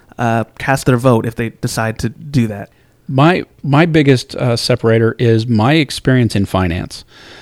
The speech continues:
Speaker 2: I brought a lot of things to issue for the council, and, uh, I brought, helped bring about, uh, the debt limit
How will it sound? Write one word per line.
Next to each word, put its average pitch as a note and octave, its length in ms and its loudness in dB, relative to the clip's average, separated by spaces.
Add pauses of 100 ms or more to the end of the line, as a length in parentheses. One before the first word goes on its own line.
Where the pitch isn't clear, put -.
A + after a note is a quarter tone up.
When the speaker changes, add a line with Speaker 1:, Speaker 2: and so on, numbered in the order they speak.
(280)
Speaker 2:
I A#2 120 4
brought C3+ 380 6
a A2+ 120 0
lot B2 320 4
of C#3 100 2
things C3+ 320 4
to - 180 -2
issue A#2+ 340 2
for - 120 -4
the A2 100 0
council, - 540 -2 (540)
and, A#2 600 2
uh, G#2+ 300 -2
I G#2+ 80 2
brought, A2 240 4
helped A2+ 300 2
bring B2 180 2
about, A2+ 500 2
uh, A#2 220 -2
the A2+ 160 -2
debt A#2+ 240 2
limit C#3+ 380 4